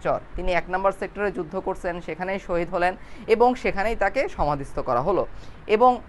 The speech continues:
দেখো, তিনি প্রথম শহীদ, তিনি এক নাম্বার সেক্টরে কিন্তু যুদ্ধরত ছিলেন। অতএব খুব সহজ একটা জিনিস। নেক্সটে হচ্ছে সিপাহী মোস্তফা কামাল। এই সিপাহী মোস্তফা,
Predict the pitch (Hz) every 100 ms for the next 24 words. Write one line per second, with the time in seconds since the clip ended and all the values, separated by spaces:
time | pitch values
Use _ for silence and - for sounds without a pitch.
0 | 185 220 220 254 262 - - 233 226 -
1 | - - 254 240 233 226 254 254 - -
2 | 220 220 214 196 196 180 170 156 - 165
3 | 254 - - - - - 185 180 269 440
4 | - 131 165 170 143 131 - 127 104 -
5 | - 240 247 220 214 - 165 156 131 -
6 | 117 107 98 - - - - - 143 202
7 | 277 302 277 269 - 170 220 247 240 240
8 | 247 185 196 - 220 196 180 170 196 196
9 | 110 - - - 165 175 240 233 262 269
10 | 254 247 247 156